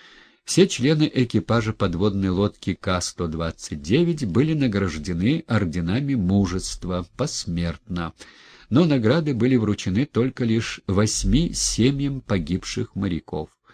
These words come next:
В городе Черемхове установили памятник героям-подводникам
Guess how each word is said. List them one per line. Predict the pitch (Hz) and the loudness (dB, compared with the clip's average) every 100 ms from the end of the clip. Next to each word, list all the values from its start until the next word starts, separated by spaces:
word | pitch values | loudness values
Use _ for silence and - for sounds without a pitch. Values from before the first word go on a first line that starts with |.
| _ _ _ _ _ _ - | _ _ _ _ _ _ -4
В | 95 | 4
городе | 185 185 151 156 - | 6 6 6 4 4
Черемхове | - 156 156 135 - 113 117 117 120 117 - | 0 2 2 0 -2 4 6 6 2 -4 0
установили | 120 - 113 104 113 160 | 0 2 2 4 2 0
памятник | 156 - 107 104 101 - 101 - - | -2 2 2 2 -4 0 -2 -2 -4
героям-подводникам | 85 92 92 120 147 139 113 78 80 110 113 117 - 117 110 | 0 2 4 2 0 0 -2 -2 0 0 2 -2 0 -2 -4